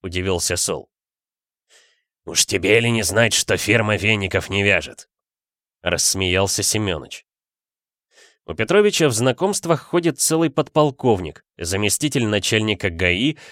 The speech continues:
да ещё работает в регистрационном отделе. Один звонок продавца, и к нам лично вышел капитан, совершив все действия непосредственно в машине. Ну, точнее, он сам заполнил заявление на снятие с учёта, осмотрел номера кузова и двигателя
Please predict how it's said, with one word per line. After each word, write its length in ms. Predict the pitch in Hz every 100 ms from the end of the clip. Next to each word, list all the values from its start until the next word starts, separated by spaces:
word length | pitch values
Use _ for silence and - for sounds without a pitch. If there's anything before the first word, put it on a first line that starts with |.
| _
да 120 | 92 107
ещё 240 | 104 190
работает 440 | 170 135 175 170 139
в 60 |
регистрационном 840 | 139 127 - 117 104 113 120 127 123
отделе. 480 | 117 104 90 - - _ _ _ _ _
Один 320 | 87 85 110
звонок 400 | 98 101 101 113
продавца, 560 | - 95 95 - - 131
и 80 | 101
к 80 | 101
нам 200 | 107 98
лично 340 | 127 - 104
вышел 300 | 110 - 101
капитан, 600 | - 90 90 - 135 127 - -
совершив 540 | - 110 110 - 170
все 280 | - - 131
действия 540 | 95 123 160 - 165
непосредственно 840 | 156 131 120 - 107 107 - 113 101
в 60 | 90
машине. 480 | 107 - 90 64 - _ _ - -
Ну, 120 | 117
точнее, 500 | 127 - 131 131 123
он 220 | 120 113
сам 260 | - 143 120
заполнил 520 | 110 110 110 107 101
заявление 600 | 90 101 98 131 127 107
на 140 | 98 95
снятие 440 | - 104 98 90
с 100 | -
учёта, 420 | 87 - 135 131 - - -
осмотрел 560 | 87 107 113 160 147
номера 380 | 120 110 110 107
кузова 500 | - 143 139 123 107
и 80 | 95
двигателя 600 | 82 101 143 139 147 131